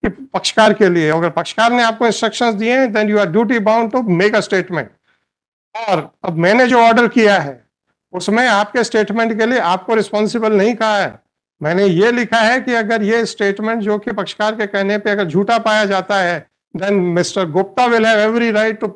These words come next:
prosecute your client। And whether I can allow any litigant to make such a false statement in such a, uh,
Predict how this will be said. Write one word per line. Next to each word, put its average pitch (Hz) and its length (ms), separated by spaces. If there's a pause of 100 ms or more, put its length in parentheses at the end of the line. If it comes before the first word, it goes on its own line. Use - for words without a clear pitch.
prosecute 208 840
your 247 140
client। 190 360 (1000)
And 196 260
whether 240 240
I 247 140
can 240 280
allow 240 340
any 220 300
litigant 240 340
to 240 100 (100)
make 240 220
such 247 140
a 220 100
false 226 380
statement 240 400
in 233 180
such 233 140
a, 240 80
uh, 202 1000